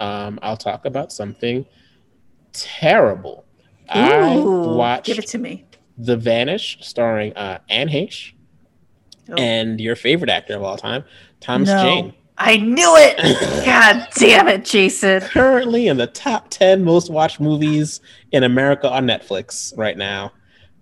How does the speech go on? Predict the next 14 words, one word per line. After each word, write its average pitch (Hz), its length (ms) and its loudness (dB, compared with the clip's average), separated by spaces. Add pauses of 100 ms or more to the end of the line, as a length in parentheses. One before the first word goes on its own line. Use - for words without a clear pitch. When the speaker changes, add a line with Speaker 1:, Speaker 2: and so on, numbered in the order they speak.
(100)
Speaker 1:
Um, 117 420 2
Speaker 2:
This 226 200 -2
is 277 140 -4
what 247 140 4
is 190 160 -2
wrong 185 300 4
with 175 120 -6
this 170 160 -8
country. - 540 -6 (1160)
Speaker 1:
It 196 140 -14 (140)
is. 269 360 4
Speaker 2:
You 214 80 4
know 240 100 8
what? 294 320 6